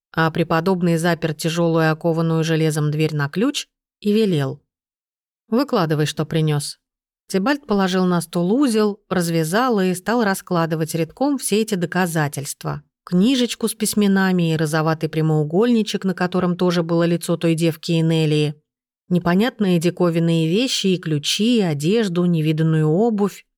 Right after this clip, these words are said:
Вот. Несколько минут висело молчание. Преподобный осматривал всё это. Потом задумчиво произнёс: «Так ты говоришь, она шпионила на Саваре?» «Да, ваша милость.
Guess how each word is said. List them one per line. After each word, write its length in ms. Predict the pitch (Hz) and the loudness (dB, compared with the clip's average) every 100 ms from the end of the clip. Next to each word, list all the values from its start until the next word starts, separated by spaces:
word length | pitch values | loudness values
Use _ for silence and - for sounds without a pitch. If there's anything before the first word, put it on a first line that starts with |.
| _ _ _ | _ _ _
Вот. 400 | 156 151 117 - _ _ _ _ _ _ | -2 -2 -2 -12 _ _ _ _ _ _
Несколько 540 | 180 185 185 - 170 180 | 0 0 0 -2 -2 2
минут 320 | 180 220 - | 2 2 0
висело 400 | 208 - 196 196 | -4 -2 0 2
молчание. 880 | 196 214 214 - 180 147 135 143 147 _ _ _ _ _ _ _ _ | 2 0 -2 -2 0 0 -2 -6 -10 _ _ _ _ _ _ _ _
Преподобный 680 | 175 180 175 170 220 202 208 | -2 0 0 0 2 4 2
осматривал 640 | 220 - 214 - 151 147 | 2 2 0 0 0 0
всё 260 | 143 - 165 | -2 -2 0
это. 400 | 151 139 120 127 - _ _ _ _ _ _ _ | 0 -2 -6 -10 -14 _ _ _ _ _ _ _
Потом 320 | 160 165 269 | -6 0 2
задумчиво 560 | 262 233 190 196 - 220 | 2 2 2 0 2 0
произнёс: 840 | 220 226 240 190 165 143 127 - - _ _ _ _ _ | 0 2 2 2 0 0 -4 -10 -14 _ _ _ _ _
«Так 180 | - - | -16 -8
ты 160 | - | -4
говоришь, 560 | 247 254 247 247 254 - | 0 2 2 2 0 0
она 240 | 220 226 | 0 0
шпионила 640 | 220 - 214 233 240 233 226 | -2 -2 0 2 2 2 2
на 120 | 220 | 0
Саваре?» 580 | 208 220 214 220 277 320 - _ _ _ | 0 -2 0 0 0 -2 -6 _ _ _
«Да, 360 | - 156 143 147 | -14 -2 0 2
ваша 280 | 220 269 320 | 0 0 2
милость. 560 | 277 165 131 - - | 2 2 -2 -8 -12